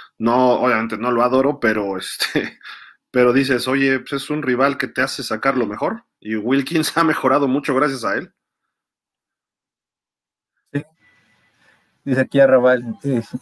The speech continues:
Speaker 2: "Javi, ¿dejas a Boyer para la próxima temporada? ¿Y quién cepillas a la defensiva? ¿Cómo ves mi lista? Robert, Rowe, Jones, Howard. Está en la tablita, así libras mucho salary cap y traes un buen quarterback".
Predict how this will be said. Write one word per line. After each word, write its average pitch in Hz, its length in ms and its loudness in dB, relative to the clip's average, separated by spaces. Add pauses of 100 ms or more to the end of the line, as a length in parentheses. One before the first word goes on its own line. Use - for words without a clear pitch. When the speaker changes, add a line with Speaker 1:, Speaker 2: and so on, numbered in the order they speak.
(280)
Speaker 2:
"Javi, 151 280 4
¿dejas 175 320 4
a 160 40 6
Boyer 151 280 0
para 117 160 6
la 110 100 2
próxima 139 380 0
temporada? 135 560 4
¿Y 117 80 -2
quién 135 180 -2
cepillas 135 380 -2
a 127 40 -4
la 110 120 6
defensiva? 113 680 -2
¿Cómo 147 240 -2
ves 151 120 0
mi 147 120 0
lista? 131 400 2
Robert, 139 480 0
Rowe, 131 360 2 (460)
Jones, 143 540 2 (500)
Howard. 131 520 4
Está 131 320 0
en 160 140 -2
la 147 120 4 (280)
tablita, 139 560 2 (220)
así 120 220 -2
libras 147 320 2
mucho 143 320 -2
salary 135 400 2
cap 151 240 -2
y 127 60 -6
traes 131 240 0
un 131 100 0
buen 127 140 0
quarterback". 117 460 2